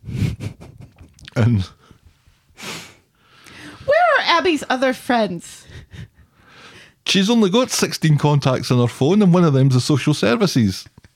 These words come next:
Speaker 1: and six others begin with L that we, that we've never heard of before. <laughs>
Speaker 2: Where's Sally? I know Sally was disappointed that
Speaker 1: She's
Speaker 2: she
Speaker 1: with
Speaker 2: cheated
Speaker 1: Gina.
Speaker 2: on Kev. Oh, that's right.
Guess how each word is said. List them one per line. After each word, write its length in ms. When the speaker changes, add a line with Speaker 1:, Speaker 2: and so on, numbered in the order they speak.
Speaker 1:
and 140
six 260
others 220
begin 280
with 120
L 380
that 140
we, 80
that 140
we've 140
never 220
heard 280
of 140
before. 420
<laughs> 40
Speaker 2:
Where's 280
Sally? 640
I 80
know 160
Sally 340
was 120
disappointed 640
that 80
Speaker 1:
She's 160
Speaker 2:
she 40
Speaker 1:
with 80
Speaker 2:
cheated 180
Speaker 1:
Gina. 100
Speaker 2:
on 140
Kev. 460
Oh, 120
that's 240
right. 340